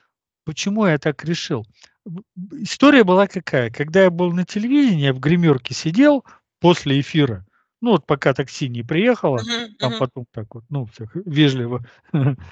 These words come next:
Speaker 1: сказать: «Всё, такси приехало, вставайте». Вот. И я пока сижу, тут Скачко сидит, там ещё женщина одна с передачи, ждут, когда за ними приедут. И вдруг на пороге этого студии, этой, э, ну,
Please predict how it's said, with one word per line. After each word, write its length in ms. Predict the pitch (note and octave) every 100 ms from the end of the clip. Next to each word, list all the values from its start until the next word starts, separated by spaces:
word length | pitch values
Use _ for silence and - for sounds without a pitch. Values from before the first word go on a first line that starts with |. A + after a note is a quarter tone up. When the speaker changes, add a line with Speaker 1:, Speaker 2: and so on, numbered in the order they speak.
| - _ _
Speaker 1:
сказать: 240 | _ A#2+ A#2
«Всё, 140 | B3
такси 320 | A3 - G#3
приехало, 580 | G3 D3+ B2 A#2+ A#2 G#2+
вставайте». 640 | A2 - D3 C#3+ D3+ A#2 G#2+ - - _ _ -
Вот. 200 | C3+ A#2 _ _ -
И 100 | D3+
я 160 | A#3+
пока 300 | A#3+ A#3 A#3+
сижу, 380 | G#3+ A#3+ A#3+ C#4+
тут 200 | - D#3
Скачко 560 | - - E3+ - - C#4
сидит, 400 | - G3+ F#3 F3
там 240 | - C3 C3
ещё 440 | C3+ A#3+ B3 A3+ F#3
женщина 520 | G3+ F#3+ - D#3 D#3
одна 200 | D3 C#3+
с 60 | -
передачи, 600 | C3+ C#3 C3+ B2 - - - - _ _ -
ждут, 400 | B2+ C#3 C#3 -
когда 280 | B2+ B2 B2
за 160 | C3
ними 240 | C3+ B2+ B2
приедут. 440 | B2+ B2+ B2 A2+ - _ _ _ _ _ _ C#3+
И 80 |
вдруг 400 | E3 C#4 D#4 - F#3
на 360 | D#3 G3 E3 F3
пороге 540 | G3+ G3+ F#3+ D#3 D3+ D3
этого 320 | C#3 C3 B2+
студии, 460 | - - D4 A3 F#3+
этой, 360 | D#3 C#3+ B2 A#2
э, 40 | - _ _ -
ну, 720 | B2 B2 A#2+ A#2 F#3 C#3